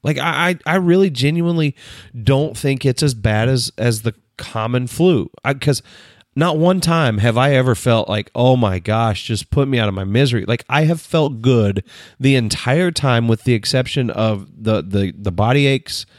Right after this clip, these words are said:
uh, just for that little period of that day. Other than that, like, I've had a little shortness of breath, um, more so in the last twenty-four hours, but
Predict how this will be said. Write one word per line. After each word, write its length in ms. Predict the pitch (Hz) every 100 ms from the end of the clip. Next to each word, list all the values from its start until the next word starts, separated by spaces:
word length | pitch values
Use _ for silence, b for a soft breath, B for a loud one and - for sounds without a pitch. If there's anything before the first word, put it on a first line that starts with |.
| b b b _
uh, 460 | 117 117 113 113 101
just 220 | 113 110
for 100 | -
that 180 | 120 87
little 220 | 113 143
period 380 | - 147 147 139
of 60 | 135
that 200 | 139 120
day. 440 | 107 107 104 101 b b b b _ _ 123
Other 180 | 143
than 140 | 151 131
that, 300 | 127 131 -
like, 180 | 110 101
I've 80 |
had 160 | 107 101
a 40 |
little 380 | 92 107 131 190
shortness 460 | - 185 190 165 -
of 120 | 120
breath, 440 | 131 139 147 - b b b b b _ _ _ _
um, 600 | 131 123 117 101 98 95 _ _ _ _ _ _ -
more 240 | 120 135
so 220 | 127 143
in 80 | 135
the 60 | 120
last 260 | 123 120
twenty-four 460 | - 131 123 131 117
hours, 400 | 110 147 165 131
but 500 | 107 131 117 107